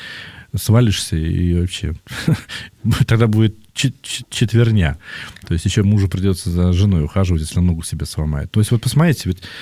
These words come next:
<clears throat> у каждого есть свои ожидания. Вы должны понять, что вы хотите. Вот иног-, вот опять я тоже достаточно часто встречаюсь с тем, что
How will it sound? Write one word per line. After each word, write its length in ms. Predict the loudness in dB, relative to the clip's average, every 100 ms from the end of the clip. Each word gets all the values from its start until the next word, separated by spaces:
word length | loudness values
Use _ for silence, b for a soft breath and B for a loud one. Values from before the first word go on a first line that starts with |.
| B B 2 4 4
<clears throat> 40 |
у 60 | 2
каждого 460 | 2 2 4 4 4
есть 260 | 2 2
свои 220 | 2 2
ожидания. 520 | 4 2 4 2 2 0
Вы 120 | 2
должны 280 | 2 4 2
понять, 300 | 4 2 2
что 200 | 0 0
вы 100 | 2
хотите. 360 | 2 0 0
Вот 140 | 0 2
иног-, 280 | 2 0 -2
вот 180 | -2 -2
опять 360 | 0 0 2
я 80 | 0
тоже 320 | 2 4 4 0 B -2
достаточно 480 | -2 2 0 2 -2
часто 320 | 2 0 0
встречаюсь 480 | -2 -2 2 2 2
с 40 |
тем, 180 | 0 0
что 280 | 2 0